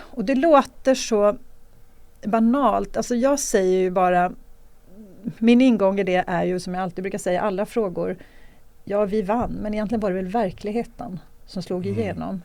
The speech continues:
Speaker 1: Är inte det vår bästa valarbetare? För du kan stå och säga, "Det här är min syn på saken, det här tror jag är,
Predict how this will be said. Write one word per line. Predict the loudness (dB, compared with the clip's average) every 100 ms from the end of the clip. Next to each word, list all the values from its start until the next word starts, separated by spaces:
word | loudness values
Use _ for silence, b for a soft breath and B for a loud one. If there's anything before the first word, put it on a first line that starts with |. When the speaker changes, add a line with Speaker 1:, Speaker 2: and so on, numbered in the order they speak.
| -2
Speaker 1:
Är | 0
inte | 2 2
det | 0
vår | 0 -2
bästa | -4 -6 -4 -6
valarbetare? | 0 0 0 -2 -4 -2 -4 -6 -10 -10
För | -6
du | -6
kan | -4 -6
stå | -4 -6
och | -6
säga, | -6 -4 -2 -2 -2
"Det | -4
här | -6 -4
är | -4
min | -4 -4
syn | -6 -6 -8
på | -8
saken, | -6 -8 -8 -10 -6
det | -6
här | -4 -6
tror | -4 -4
jag | -2
är, | -2